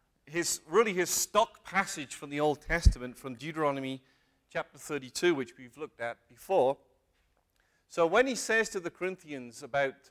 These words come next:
what pagans sacrifice they offer to demons and not to God, he's qu-, making a direct reference to Deuteronomy thirty-two. They sacrificed to demons that were no gods.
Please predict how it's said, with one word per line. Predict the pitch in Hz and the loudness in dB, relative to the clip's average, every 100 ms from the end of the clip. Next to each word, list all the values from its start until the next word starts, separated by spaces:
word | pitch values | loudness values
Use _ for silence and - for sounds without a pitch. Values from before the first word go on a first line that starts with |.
| _ _ _ | _ _ _
what | 151 151 - | -4 -4 -4
pagans | 190 220 175 170 147 | 0 0 0 -2 -2
sacrifice | 185 - 165 156 139 131 | -2 -4 -6 -4 -4 -4
they | 139 | -4
offer | 151 135 | -4 -6
to | 120 107 | -20 -16
demons | 151 170 156 139 | -6 -4 -4 -6
and | 120 123 | -12 -10
not | 135 - | -12 -12
to | 113 | -8
God, | 131 127 98 82 - _ _ _ _ _ - | -2 0 -2 -8 -18 _ _ _ _ _ -18
he's | 131 | -16
qu-, | - - - 160 | -16 -20 -12 -6
making | 180 160 | -6 -4
a | 147 | -6
direct | 127 135 185 202 160 | -6 0 0 0 -2
reference | 190 208 - 135 - | -2 0 -6 -14 -14
to | - | -20
Deuteronomy | 123 170 170 156 151 | -18 -14 -12 -12 -12
thirty-two. | - 143 135 123 - 127 104 104 _ _ _ 123 | -12 -12 -12 -16 -12 -10 -10 -16 _ _ _ -14
They | |
sacrificed | 113 156 - - 147 - | -4 -4 -4 -4 -4 -6
to | 123 | -16
demons | 131 175 151 117 117 - _ | -10 -6 -4 -6 -12 -20 _
that | 127 | -12
were | 110 | -10
no | 113 127 131 | -4 -2 0
gods. | 135 120 90 - - | 4 4 2 -6 -8